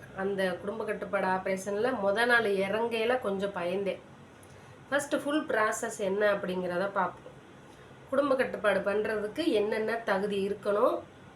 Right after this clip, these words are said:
ஆ, நம்மக்கிட்ட என்ன பிரச்சனை இருக்கக்கூடாது அப்படின்ட்டு டாக்டர் சொல்றாங்க அப்படிங்கிறத நான் சொல்றேன். முத நான் வந்து குழந்தை பெற்றிருக்கேங்க, அதனால எனக்கு அங்க வந்து பிளட் டெஸ்ட் எடுத்தாங்க ஃபஸ்ட்டு.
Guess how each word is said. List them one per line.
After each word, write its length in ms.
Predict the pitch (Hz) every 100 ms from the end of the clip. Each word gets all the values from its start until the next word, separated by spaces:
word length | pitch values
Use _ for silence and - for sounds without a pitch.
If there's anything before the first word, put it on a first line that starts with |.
| -
ஆ, 180 | 208 208
நம்மக்கிட்ட 340 | 208 214 208 208
என்ன 280 | 220 226
பிரச்சனை 500 | 226 208 202 240 208
இருக்கக்கூடாது 840 | 220 269 254 - 233 233 220 202 196
அப்படின்ட்டு 500 | 196 190 202 311 240
டாக்டர் 400 | 196 - 208 190
சொல்றாங்க 480 | 196 185 190 180 175
அப்படிங்கிறத 720 | 185 175 170 175 170 170 233
நான் 140 | 226
சொல்றேன். 360 | - 175 170 - - - - - - - - - - - -
முத 400 | 226 226 254 294 - - - -
நான் 220 | 214 233
வந்து 220 | 240 262
குழந்தை 320 | 240 214 254
பெற்றிருக்கேங்க, 720 | 254 202 247 214 208 180 175 - -
அதனால 480 | 202 214 214 214 302
எனக்கு 460 | 240 202 233 233
அங்க 200 | 208 190
வந்து 360 | 190 202 262 - -
பிளட் 180 | 214 208
டெஸ்ட் 300 | 247 - 202
எடுத்தாங்க 380 | 180 180 170 170
ஃபஸ்ட்டு. 380 | 175 170 - -